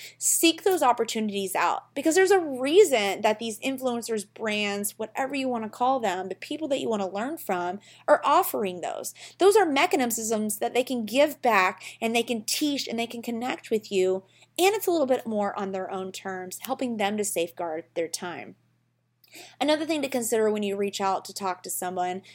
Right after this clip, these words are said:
or to ask them a question is don't just say, "Hey, tell me everything you can about publishing a children's book."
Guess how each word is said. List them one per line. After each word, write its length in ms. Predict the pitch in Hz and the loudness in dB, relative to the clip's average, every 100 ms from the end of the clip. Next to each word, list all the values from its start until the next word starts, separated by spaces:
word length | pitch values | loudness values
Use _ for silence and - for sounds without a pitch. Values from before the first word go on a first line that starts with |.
| _ | _
or 140 | - 190 | 2 2
to 200 | - 196 | 4 2
ask 200 | 190 - | 2 -2
them 160 | 190 | -6
a 40 | 180 | -6
question 640 | - 180 - 254 277 339 - - - - | -2 0 0 -4 -4 -4 -10 -20 -2 4
is 320 | 320 302 - | 4 4 2
don't 280 | - 339 339 | 4 4 4
just 220 | 381 - | 2 4
say, 420 | 269 240 226 220 _ _ | 6 6 4 -2 _ _
"Hey, 380 | 330 269 208 - | 8 8 6 -2
tell 160 | - 330 | 2 4
me 140 | - | 4
everything 340 | - 294 320 311 | 4 4 4 0
you 120 | 277 | -2
can 320 | - 254 233 | 0 0 2
about 240 | 214 196 - | 2 2 0
publishing 440 | 214 208 220 208 | -2 0 -2 -4
a 60 | 196 | -2
children's 460 | 214 214 208 185 | -2 -2 -4 -8
book." 400 | - 120 - - | -6 -8 -8 -20